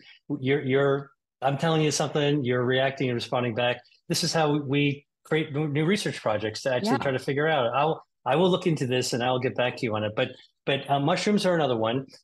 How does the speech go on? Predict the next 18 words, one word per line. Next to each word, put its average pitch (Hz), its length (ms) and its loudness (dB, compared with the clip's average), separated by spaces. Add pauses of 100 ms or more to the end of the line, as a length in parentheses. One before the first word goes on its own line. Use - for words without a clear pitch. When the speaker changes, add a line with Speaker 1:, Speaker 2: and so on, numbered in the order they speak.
(120)
Speaker 1:
Uh, 135 160 0 (240)
tea, 113 400 -2 (760)
green 160 320 2
tea. 143 540 -2
It - 80 -10
turns 175 180 -2
out 165 120 0
black 156 200 0
tea 170 140 -2
is 143 140 0
also 139 280 0
kind 147 200 -2
of 127 40 -4
benef-, 135 300 -2
is 110 140 -4
also 139 240 -2
quite 147 320 -4
beneficial. 131 600 -4